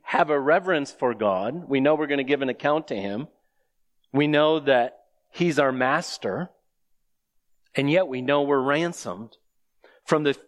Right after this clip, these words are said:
knowing that you are ransomed from the futile ways inherited from your fathers. Not with imperishable things such as silver or gold, but with the precious blood of Christ, like that of a lamb without blemish or spot. He was foreknown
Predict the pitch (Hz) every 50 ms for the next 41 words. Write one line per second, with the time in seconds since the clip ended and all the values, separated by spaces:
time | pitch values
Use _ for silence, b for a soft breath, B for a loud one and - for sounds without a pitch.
0 | _ _ _ _ _ _ _ _ _ _ _ _ _ - 151 156 190 196 190 180
1 | 170 160 156 160 165 160 151 143 151 165 180 196 190 - 165 151 - - 151 147
2 | 139 135 - - _ - - 175 196 190 185 170 151 147 151 156 160 156 147 127
3 | 143 135 127 - 135 143 156 160 156 156 - 139 131 131 - 147 143 147 147 147
4 | 143 - - 151 170 185 156 127 87 73 - - - - - - _ _ _ _
5 | _ _ _ _ _ _ _ _ _ _ _ _ 135 147 156 190 190 180 175 160
6 | - 175 165 156 - 135 156 170 190 185 - - 139 131 131 127 - 135 131 131
7 | 143 147 - 135 131 - - 131 - - - 156 143 131 135 127 123 120 120 139
8 | 156 170 165 127 127 131 123 131 131 - 127 107 - - 147 147 - - 139 123
9 | 117 127 139 135 123 113 - - - 175 165 147 127 131 156 - - - _ _
10 | b b b b b b b 151 147 139 123 127 143 143 151 165 170 147 147 143
11 | 139 135 147 160 160 151 143 143 165 196 202 - _ _ _ _ _ - 147 151
12 | 147 151 156 156 147 139 147 147 151 160 165 156 - 170 151 143 - - - -
13 | - 185 185 131 107 107 - - 131 165 160 160 151 - - - - 185 190 190
14 | 180 175 180 185 180 165 143 135 139 160 190